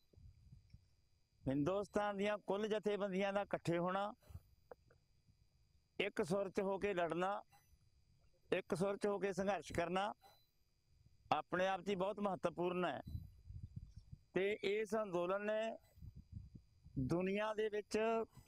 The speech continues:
ਕਿਸਾਨੀ ਲਹਿਰ ਦਾ ਇੱਕ ਇਤਿਹਾਸ ਸਿਰਜਿਆ ਹੈ। ਇਹ ਬਹੁਤ ਵੱਡੀ ਪ੍ਰਾਪਤੀ ਹੈ। ਜਾਤਾਂ ਤੋਂ, ਧਰਮਾਂ ਤੋਂ ਉੱਤੇ ਉੱਠ ਕੇ, ਇਕੱਲੇ ਰਾਜਨੀਤਿਕ ਲੋਕਾਂ ਤੋਂ ਪਾਸੇ ਹਟ ਕੇ,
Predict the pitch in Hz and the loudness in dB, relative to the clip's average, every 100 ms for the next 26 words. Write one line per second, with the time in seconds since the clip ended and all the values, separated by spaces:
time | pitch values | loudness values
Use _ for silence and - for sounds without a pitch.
0 | - 175 - 180 185 202 220 196 190 185 | -2 0 2 0 2 0 2 2 2 2
1 | 190 196 196 170 202 165 - - 131 110 | 0 0 -2 0 0 0 -2 -2 0 2
2 | 139 117 - - - _ _ _ _ _ | 2 0 -4 -14 -20 _ _ _ _ _
3 | _ - - 180 165 170 180 180 170 170 | _ -8 0 0 2 0 0 0 0 0
4 | 147 143 - 175 190 190 - - - _ | 0 0 0 0 2 -2 -6 -20 -20 _
5 | _ _ _ _ - - _ _ _ - | _ _ _ _ -20 -20 _ _ _ -20
6 | - - - - 110 165 170 - 208 214 | -20 -20 -10 -2 0 0 0 0 0 2
7 | 220 226 226 - 226 185 170 180 202 220 | 0 2 0 2 0 2 0 0 0 0
8 | 214 196 - 214 202 196 180 147 - - | 0 -2 2 2 2 -2 0 -2 -4 -14
9 | - - - - - - _ _ - - | -20 -20 -20 -20 -20 -20 _ _ -20 -20
10 | - - 170 180 214 226 208 190 190 196 | -8 -2 0 2 0 0 0 -2 -2 -4
11 | 202 214 214 190 190 - 208 208 202 196 | -2 0 0 0 0 0 0 0 0 -2
12 | 190 208 202 202 - 139 | 0 0 2 0 -2 -2